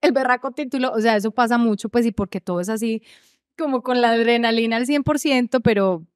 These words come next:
pero también es bacano tener como esa posibilidad de darle candela al cerebro y que las neuronas estén ahí,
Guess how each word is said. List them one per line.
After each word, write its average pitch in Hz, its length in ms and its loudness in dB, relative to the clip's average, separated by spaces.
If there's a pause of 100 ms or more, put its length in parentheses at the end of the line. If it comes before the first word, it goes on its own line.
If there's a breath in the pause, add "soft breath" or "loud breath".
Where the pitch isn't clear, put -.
(140)
pero 214 380 0
también 233 500 2
es 262 140 0
bacano 311 420 2
tener 220 320 -2
como 254 180 -4
esa 285 140 -4
posibilidad 208 600 -4
de 196 100 -4
darle 269 560 -4 (440 soft breath)
candela 240 680 4
al 254 120 0
cerebro 220 560 2
y 262 100 2
que 240 120 -4
las 208 120 4
neuronas 196 400 2
estén 214 280 -4
ahí, 262 200 0